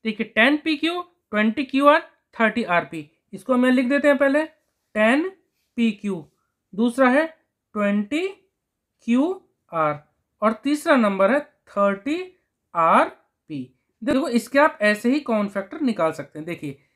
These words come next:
देखो ये टेन है, ये ट्वेंटी है, ये थर्टी है, तीनों ही टेन की टेबल में आ रहे हैं। तो सबसे छोटा नंबर जो टेन है, इसके ही मल्टीपल है ये दोनों।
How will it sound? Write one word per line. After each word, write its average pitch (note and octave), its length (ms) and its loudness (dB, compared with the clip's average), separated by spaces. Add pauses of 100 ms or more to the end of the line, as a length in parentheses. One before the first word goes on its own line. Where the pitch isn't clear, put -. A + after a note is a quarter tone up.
(200)
देखो A#3+ 140 2
ये A#3+ 220 2
टेन G#3+ 300 2
है, C4+ 160 2
ये C#4+ 80 0
ट्वेंटी G#3 400 -4
है, C#4+ 60 -2
ये C#4+ 100 -2
थर्टी E3+ 300 -8
है, E3+ 60 -10 (160)
तीनों D4 340 4
ही F4+ 140 0
टेन B3 300 0
की C#4+ 100 -4
टेबल C#4+ 260 0
में C#4+ 80 -2
आ C4+ 140 4
रहे D4 100 4
हैं। D#4+ 120 -6 (300)
तो C#4 100 -8
सबसे B3 320 -4
छोटा A#3+ 300 0
नंबर A#3 280 4
जो B3+ 120 0
टेन G3 320 -2
है, D#3 180 -6 (240)
इसके G#3 280 -2
ही C4 140 6
मल्टीपल C4 460 2
है F4 80 0
ये F4+ 100 -4
दोनों। E4 280 0